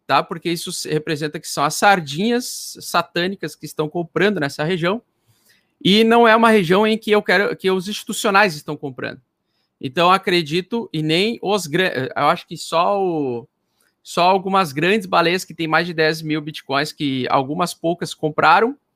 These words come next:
mas muito poucas, acho que quatro grande ba-, grandes baleias compraram dessa região, mas eu não vejo os outras baleias que têm mais de mil Bitcoins,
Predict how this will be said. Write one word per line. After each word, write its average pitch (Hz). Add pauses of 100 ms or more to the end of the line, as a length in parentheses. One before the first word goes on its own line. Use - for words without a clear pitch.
(220)
mas 131
muito 147
poucas, 196
acho 151
que 135
quatro 151 (460)
grande 160
ba-, 139
grandes 156
baleias 147
compraram 143
dessa 151
região, 202 (540)
mas 180
eu 214
não 233
vejo 214 (160)
os 175
outras 214
baleias 190
que 160
têm 160
mais 147
de 160
mil 175
Bitcoins, 165